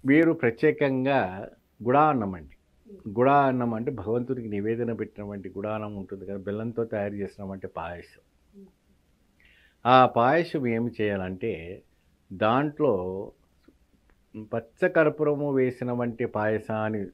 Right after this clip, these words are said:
Speaker 1: చేయాలి. పచ్చకర్పూరం అంటే పెద్దగా వేస్తే చేదుగా అయిపోతుంది. కొద్దిగా మాత్రాన్ని వేసి అది పాయసంలా కలుపుకొని వారు పేరు, గోత్రనామాలు,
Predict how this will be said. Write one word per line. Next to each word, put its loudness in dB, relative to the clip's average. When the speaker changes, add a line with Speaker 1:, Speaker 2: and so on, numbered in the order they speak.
Speaker 1:
చేయాలి. -6
పచ్చకర్పూరం -2
అంటే -6
పెద్దగా -2
వేస్తే -2
చేదుగా -4
అయిపోతుంది. -12
కొద్దిగా 10
మాత్రాన్ని 4
వేసి -4
అది 4
పాయసంలా 2
కలుపుకొని -4
వారు 8
పేరు, 6
గోత్రనామాలు, 2